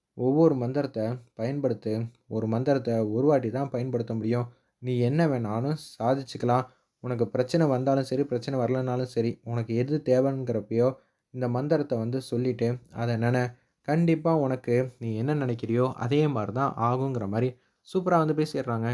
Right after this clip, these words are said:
இதை கேட்டோன்னே வந்து சந்தோஷப்படுறாங்க. சரிம்மான்னு சொன்னோன்னே மறைஞ்சு போயிடுறாங்க. தவம் பண்ற மாதிரி ரொம்ப தூரத்துல வந்து உட்காந்து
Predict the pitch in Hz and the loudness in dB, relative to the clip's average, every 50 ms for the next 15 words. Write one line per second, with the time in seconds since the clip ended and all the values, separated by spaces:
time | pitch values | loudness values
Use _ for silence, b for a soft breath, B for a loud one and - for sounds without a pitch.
0 | 120 120 113 113 135 156 151 - 151 151 151 151 151 147 139 120 110 104 110 127 | -4 -4 -6 -4 -4 -4 -2 -2 -2 -2 0 -2 -2 -2 -2 -2 -2 -2 -4 -4
1 | 131 - _ _ _ _ _ _ - 180 180 185 196 190 - 185 160 160 143 139 | -4 -8 _ _ _ _ _ _ -6 -4 -2 0 0 0 0 0 0 2 2 2
2 | 139 131 127 127 127 - - 139 151 151 147 147 151 147 - - 117 110 107 110 | 2 2 0 -2 -2 0 2 2 4 4 4 2 0 0 -2 -4 -2 -2 0 0
3 | 120 135 127 - _ _ _ - 117 131 143 143 139 135 135 127 120 123 117 113 | -2 -2 -4 -8 _ _ _ -6 -4 -4 -2 -4 -2 0 0 2 2 2 2 2
4 | 113 117 120 117 b b b b b b _ _ - 123 135 156 170 170 160 143 | 2 0 -2 -4 b b b b b b _ _ -2 2 2 4 4 2 2 0
5 | 120 117 117 113 113 113 113 120 127 131 131 - _ _ _ _ _ _ _ _ | -2 -2 -2 0 0 0 2 2 0 -2 -4 -8 _ _ _ _ _ _ _ _
6 | 139 151 170 175 156 165 175 170 170 165 - 143 131 120 110 110 - - - 131 | -4 0 0 2 2 4 2 2 2 0 0 0 0 0 0 2 2 2 2 0
7 | - _ _ _ _ _ _ _ 127 123 - 143 135 127 110 113 | -4 _ _ _ _ _ _ _ -10 -4 -2 -2 0 2 2 0